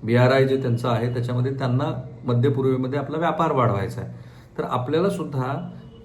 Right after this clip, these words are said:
हा जो नवा सेतू बांधता येतो का बघा, कारण भारत आणि रशिया हे संबंध असे आहेत की ज्या संबंधाला एक वेगळ्या पद्धतीच्या संरक्षण विषयक सिद्धतेची आणि त्याबरोबरच रुपया आणि रुबलमध्ये झालेल्या व्यवहाराचा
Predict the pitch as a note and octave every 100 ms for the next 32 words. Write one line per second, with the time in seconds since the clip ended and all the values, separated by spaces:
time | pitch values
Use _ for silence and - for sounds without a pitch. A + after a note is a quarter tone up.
0 | - - A#2 B2 E3 F3 C3+ C3+ D3+ F3
1 | F3+ - - C3+ B2+ D#3 D3 B2+ C#3+ E3
2 | D#3 - D3 C3 A#2 G2 - B2 B2+ A2
3 | A#2 A2 D3 D3 C3+ B2 C3 G#2+ - -
4 | - - - - - D3+ D3 C#3 D3+ E3+
5 | D3+ D#3 C#3 C3+ C3+ - C#3+ D3 C3+ C3
6 | C3+ C3+ C3+ C3+ D3+ C#3 D3+ - C#3 B2+
7 | C#3 D3 D3 C#3 D3 C#3 C3+ D3 D3 D3+
8 | C#3+ B2+ A2 F#2+ D3 C3+ A#2+ C#3 C3+ C3
9 | A#2+ B2+ A#2+ A#2 A2 F#2 - - - -
10 | D3 C3+ C#3+ C#3+ D3 D3 D3+ D#3+ C3+ B2+
11 | B2 C#3+ D3 D#3 D3+ D3 C3 C#3 C#3+ C#3
12 | C#3+ C#3 C3 B2+ C3+ C3 B2 C3 B2+ A#2+
13 | - G#2+ -